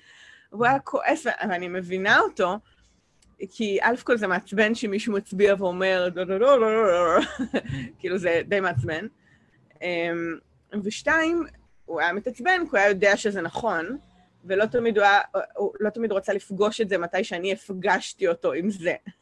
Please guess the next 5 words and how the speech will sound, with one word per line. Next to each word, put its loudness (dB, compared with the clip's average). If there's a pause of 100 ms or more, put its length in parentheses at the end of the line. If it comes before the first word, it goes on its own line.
<laughs> 8 (1500)
אמ, 0 (800)
ו-, 2 (100)
וכמו -2
ש-, 0